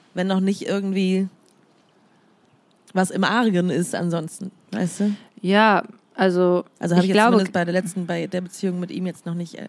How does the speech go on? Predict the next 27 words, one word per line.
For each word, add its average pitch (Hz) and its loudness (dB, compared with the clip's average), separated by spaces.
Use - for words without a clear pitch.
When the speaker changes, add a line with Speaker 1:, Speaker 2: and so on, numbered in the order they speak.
Speaker 1:
erlebt. 180 -2
Speaker 2:
Ja, 180 0
ich 190 -6
Speaker 1:
So. - 0
Speaker 2:
glaube 226 4
auch 208 2
nicht, 214 0
dass 202 -2
es 185 -12
unbedingt 196 0
was 190 -4
damit 196 0
immer 190 -4
zu - -14
tun 208 -2
haben 170 -4
muss. 160 -8
Also 180 -4
ich 190 -6
dachte 208 -2
das 185 -4
früher 202 -2
auch. 233 2
Ich 214 -6
dachte, 196 -4
in 196 -10
meiner 190 0